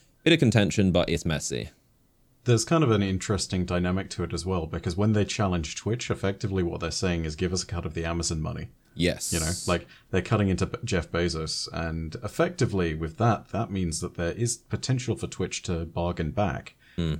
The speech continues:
Speaker 2: Because, you know, the minute that they start to throw egregious deals at Twitch, they can say, "Well, what if we s-, just stopped recommending your music labels as much on Amazon?"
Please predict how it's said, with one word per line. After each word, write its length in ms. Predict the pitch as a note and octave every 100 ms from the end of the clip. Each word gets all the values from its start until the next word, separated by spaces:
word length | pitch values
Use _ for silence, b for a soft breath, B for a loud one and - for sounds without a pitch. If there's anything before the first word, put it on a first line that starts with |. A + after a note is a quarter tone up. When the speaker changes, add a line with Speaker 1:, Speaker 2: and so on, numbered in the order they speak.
| -
Speaker 2:
Because, 320 | F2+ G2 E2
you 80 | A2
know, 160 | E2+
the 140 | D#2 G2
minute 320 | G#2 G2 G#2
that 300 | F#2 E2 -
they 200 | F#2+ F2+
start 360 | E2+ - F2 -
to 120 | F2+
throw 360 | - F2+ E2+
egregious 520 | - F2 F#2 F2+ E2 - _ -
deals 280 | F#2 F2
at 80 | D2+
Twitch, 300 | - G#2+ -
they 100 | E2
can 120 | D#2
say, 160 | D#2 E2
"Well, 180 | D#2 D#2+
what 200 | E2+ E2
if 160 | D#2+
we 100 | F2
s-, 120 | D#2 -
just 320 | - - -
stopped 340 | - F2 -
recommending 540 | F2 E2+ F2+ E2+ F2 F#2
your 160 | F#2
music 420 | F#2 G#2+ G2 E2+
labels 380 | F#2 F2+ F#2+ F2+
as 140 | F#2+ F#2+
much 200 | F#2+ -
on 120 | G2
Amazon?" 380 | B2+ D#2+ D#2